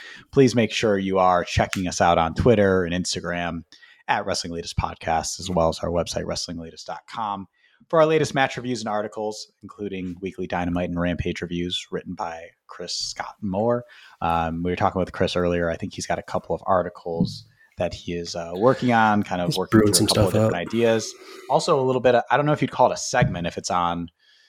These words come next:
Speaker 1: it's on the website, I guess, like, maybe, uh, uh,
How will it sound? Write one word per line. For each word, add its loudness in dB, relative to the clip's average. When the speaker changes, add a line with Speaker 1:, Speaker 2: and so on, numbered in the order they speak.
Speaker 1:
it's -6
on -2
the -2
website, -4
I -6
guess, -10
like, -12
maybe, -12
uh, -14
uh, -8